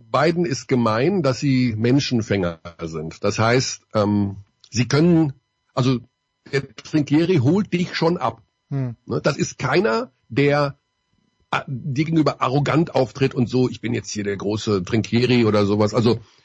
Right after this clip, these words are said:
Speaker 1: er gehört zu den ganz wenigen, ich glaube, der einzige Trainer, der mich auch immer wieder mal fragt, wie es mir geht.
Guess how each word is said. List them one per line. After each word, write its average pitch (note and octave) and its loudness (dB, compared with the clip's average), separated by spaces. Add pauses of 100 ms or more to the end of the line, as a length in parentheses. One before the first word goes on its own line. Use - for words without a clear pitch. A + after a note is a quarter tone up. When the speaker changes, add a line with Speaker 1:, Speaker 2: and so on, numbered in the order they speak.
(160)
Speaker 1:
er C#3 0
gehört E3 2
zu F3 0
den D3 4
ganz F#3 0
wenigen, F3+ 0
ich C#3 -8
glaube, E3+ 0
der - -4
einzige G3 0
Trainer, D3 0
der C3+ 0
mich D3 0
auch C3+ -6
immer F3+ 0
wieder D#3+ -2
mal C3+ 2
fragt, B2+ -4
wie C#3 0
es B2+ -2
mir C3 0
geht. B2+ -4